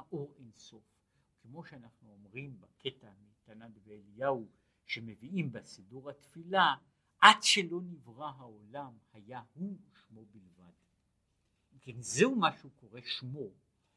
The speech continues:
אומר, "עמך מקור חיים", מקור החיים הוא שמו הגדול, אור אין סוף, שהוא בטרם היות מציאות.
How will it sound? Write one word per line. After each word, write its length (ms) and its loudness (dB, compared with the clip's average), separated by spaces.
אומר, 180 -4
"עמך 420 0
מקור 480 -10
חיים", 420 -4
מקור 520 0
החיים 640 -12
הוא 200 -2
שמו 600 4
הגדול, 540 -4
אור 320 8
אין 160 -4
סוף, 400 -4
שהוא 580 -6
בטרם 640 -4
היות 400 -20
מציאות. 360 -20